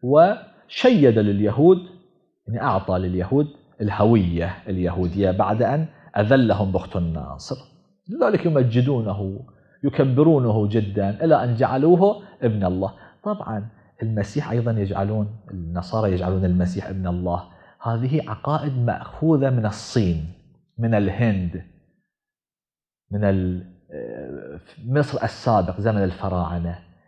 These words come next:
يعني أغلب هذه الخرافات الموجودة في كتب الإنجيل والتوراة، طبعًا المحرفتان، المحرفان، أكثر هذه الخرافات إنما هي مأخوذة قصص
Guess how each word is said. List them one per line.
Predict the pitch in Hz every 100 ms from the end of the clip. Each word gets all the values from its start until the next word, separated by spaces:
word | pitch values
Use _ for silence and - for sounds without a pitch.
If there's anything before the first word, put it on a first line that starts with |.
| _ 117
يعني | 120 147
أغلب | 185 156 123 107
هذه | 104 117 110 107
الخرافات | 98 - 104 104 - - -
الموجودة | 98 95 90 95 95 85 85 - - _ _ _
في | -
كتب | 98 107 101 92 92 90 87 - -
الإنجيل | 98 98 98 92 98
والتوراة، | 90 87 - 101 113
طبعًا | 104 92 101
المحرفتان، | 90 90 92 90 87 90 92 87 -
المحرفان، | 98 95 92 92 92 92 123 170 - - _ _ _ _ -
أكثر | 320 - - 131 113
هذه | 98 113 98 92 87 85 - _ _ _ _ - 101 95 87 - - _ _ _ _ -
الخرافات | 80 - 123 127 135 - 180 180
إنما | 175 151 131
هي | 139 147
مأخوذة | 131 - - 151 143 160 143 -
قصص | 156 180 170 - -